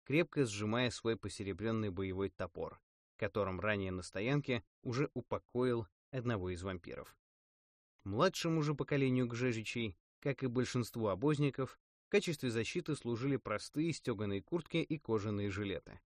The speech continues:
Как он успел убедиться, только у старых авантюристов иногда виднелась более качественная броня и оружие,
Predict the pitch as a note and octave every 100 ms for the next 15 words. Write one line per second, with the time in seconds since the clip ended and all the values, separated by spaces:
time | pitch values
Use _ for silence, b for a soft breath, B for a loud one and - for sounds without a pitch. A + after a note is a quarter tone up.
0 | _ _ - A#2 - A2+ A2 B2+ G2+ F2
1 | F#2+ D#3+ - C#3+ - _ - F3 - D3
2 | C#3 - C3+ C3+ C3+ B2+ B2+ C#3 A#2+ -
3 | - G2 G2+ G2+ G#2 G2+ F#2+ G#2+ G2 G2
4 | F#2+ G#2 G2+ - A2 - - G2 F#2+ F#2+
5 | G#2 B2 - G#2+ G2 F2 E2+ -